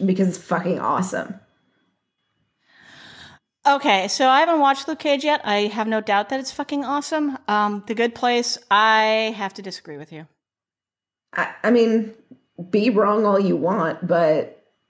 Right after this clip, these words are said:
Speaker 2: I, I, I don't understand how I could not like a show by the creator of Parks and Rec. It is the creator,
Speaker 1: Yeah.
Speaker 2: right? Um, but there's something a few degrees off about this show that just is not clicking with me. Um,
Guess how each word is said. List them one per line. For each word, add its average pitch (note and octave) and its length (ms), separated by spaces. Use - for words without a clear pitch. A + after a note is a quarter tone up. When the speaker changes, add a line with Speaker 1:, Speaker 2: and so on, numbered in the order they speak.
Speaker 2:
I, C4+ 260
I, B3+ 480
I D4 140
don't G4+ 160
understand E4+ 540
how D4 200
I C4+ 120
could C4 200
not B3 240
like C#4 180
a C#4+ 60
show D4+ 300
by B3+ 160
the A#3 60
creator B3 420
of A#3+ 100
Parks A#3+ 320
and A#3 80
Rec. A#3+ 180
It D4 60
is F#4 160
the - 80
creator, G#3 320
Speaker 1:
Yeah. C4+ 100
Speaker 2:
right? A3 240
Um, A#3+ 600
but B3 360
there's A#3+ 360
something D4 500
a A#3 120
few C4 220
degrees G#3+ 360
off F#3 180
about A3 280
this A#3 160
show A#3 240
that F#3 160
just G3 240
is F#3 100
not F#3 440
clicking F#3 360
with F3 220
me. E3 260
Um, F#3+ 440